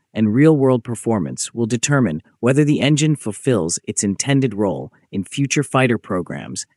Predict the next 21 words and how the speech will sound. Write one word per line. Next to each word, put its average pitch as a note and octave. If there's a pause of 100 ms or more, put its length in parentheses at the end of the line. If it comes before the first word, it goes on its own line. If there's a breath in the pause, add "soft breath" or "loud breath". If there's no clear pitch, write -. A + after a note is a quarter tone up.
(140)
and E2+
export -
markets. - (1200)
The C3+
one E3+
seventy-seven C#3+
C E2
and F#2+
one B2+
seven C3
seven A2+
engine G#2+
family F2 (280 soft breath)
represent C3+
an G#2+
integrated C#3+
approach G#2
to -
modern G#2+
fighter F#2+
propulsion, -